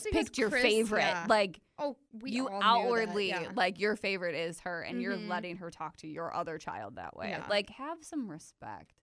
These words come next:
Speaker 2: Yeah, we just really get super into
Speaker 1: I
Speaker 2: the
Speaker 1: get heated about the
Speaker 2: Kardashians.
Speaker 1: Kardashians.
Speaker 2: <laughs>
Speaker 1: Although I will say that's the first episode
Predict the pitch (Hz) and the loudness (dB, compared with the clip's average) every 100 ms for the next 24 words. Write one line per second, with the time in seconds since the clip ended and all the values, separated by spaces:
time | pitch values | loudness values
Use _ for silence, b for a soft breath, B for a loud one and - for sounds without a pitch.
0 | _ _ _ _ _ _ _ 185 180 214 | _ _ _ _ _ _ _ -14 -10 -8
1 | 247 240 247 - 185 180 180 175 180 - | -10 -8 -8 -8 -8 -8 -8 -8 -10 -14
2 | - - 190 - - 240 208 190 - - | -14 -12 -12 -14 -18 -10 -6 -6 -6 -6
3 | 170 160 156 139 131 - 165 147 127 190 | -4 -4 -2 -2 -2 -4 -4 -2 -4 -4
4 | 175 156 202 330 - 359 - - - - | -6 -6 -6 -8 -10 -12 -14 -18 -20 6
5 | 226 240 247 233 220 262 214 214 - 240 | 8 10 10 8 6 4 2 2 0 -4
6 | - 185 226 175 190 208 240 240 247 277 | 0 -2 0 0 0 -2 2 4 4 0